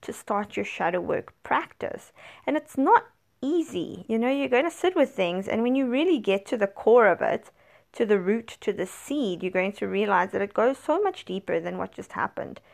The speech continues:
in your life in this moment today. And <sighs> this is how we unravel, guys. This is how we unbecome all the conditioning.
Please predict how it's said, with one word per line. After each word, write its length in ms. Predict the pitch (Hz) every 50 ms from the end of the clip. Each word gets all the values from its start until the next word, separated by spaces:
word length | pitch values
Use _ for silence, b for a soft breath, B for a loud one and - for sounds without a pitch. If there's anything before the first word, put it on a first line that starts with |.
| b b b b b b _
in 140 | - 262 302
your 120 | 330 311
life 380 | 254 208 202 233 214 165 165 185 - - _ _ _ _ _ _ _ _ _
in 180 | - 220 214
this 180 | 220 214 208 -
moment 500 | 202 202 247 226 185 170 175 196 - - - _ _
today. 600 | - - - 185 190 214 - - - - 196 - B B B B B B B B B B B B B B B _
And 480 | - 226 226 226 220 220 220 220 220 202 - - _ _ _ _
<sighs> 520 | - - - - - - - - - - -
this 200 | 220 247 - -
is 100 | 320 -
how 200 | - - 262 254
we 160 | 240 240 -
unravel, 560 | - 202 202 196 196 95 - - - - -
guys. 560 | - - - - 69 69 - - - - - - b b b b b b b b b b
This 200 | - 277 - -
is 100 | 285 -
how 280 | - - 262 254 254 254
we 160 | 247 226 -
unbecome 840 | - 202 202 208 208 202 202 202 - - - 175 175 180 180 -
all 160 | 196 202 208
the 100 | 226 262
conditioning. 960 | 262 - - 247 220 185 180 180 190 - - - - - - - 67 - 202